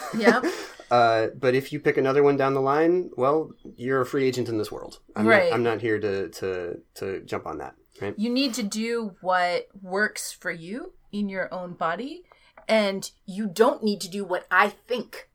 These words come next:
Speaker 1: works for you in your own body. You're the one in your body. You're the one who knows how things are feeling and what is going on for you. And so, um, hearing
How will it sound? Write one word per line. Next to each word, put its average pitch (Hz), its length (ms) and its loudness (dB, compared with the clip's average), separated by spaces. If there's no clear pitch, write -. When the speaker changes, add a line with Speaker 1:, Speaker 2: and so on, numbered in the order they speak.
Speaker 1:
works 170 460 -4
for - 160 -8
you - 420 -10
in 180 140 -10
your 156 240 -6
own 143 80 -8
body. - 540 -6
You're 269 160 0
the 381 100 4
one 370 140 4
in 339 80 -6
your 311 120 -4
body. 311 380 4
You're 214 100 0
the 294 80 4
one 302 160 8
who 285 100 -2
knows 247 640 2
how 240 380 6
things 254 280 -4
are 220 100 -6
feeling 285 840 -2
and 202 320 -8
what 226 560 -2
is 214 160 0
going 240 380 2
on 226 240 -2
for 262 160 -12
you. 320 400 -8
And 226 160 -6
so, 226 520 -2
um, 208 380 2
hearing 302 680 -6